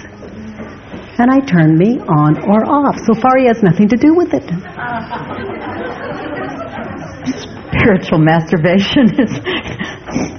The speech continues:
Speaker 2: oh my God.
Speaker 1: So, if he, if he doesn't give me what I want, then he touches me. I tell a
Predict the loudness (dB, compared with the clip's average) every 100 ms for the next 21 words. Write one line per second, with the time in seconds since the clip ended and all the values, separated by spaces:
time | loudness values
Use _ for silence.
0 | -2 2 6 6 6 4 4 4 2 -2
1 | -12 -14 -14 -14 -14 -10 0 4 4 2
2 | 0 -12 -16 -14 -14 -18 -20 -20 -20 -20
3 | -20 -20 -20 0 2 2 2 2 2 0
4 | -8 -18 -18 -14 0 2 4 4 4 6
5 | 4 4 4 4 4 4 4 4 6 4
6 | 4 0 -6 -16 -20 -18 -16 -16 0 4
7 | 6 4 2 0 2 2 0 0 4 4
8 | 4 4 2 2 2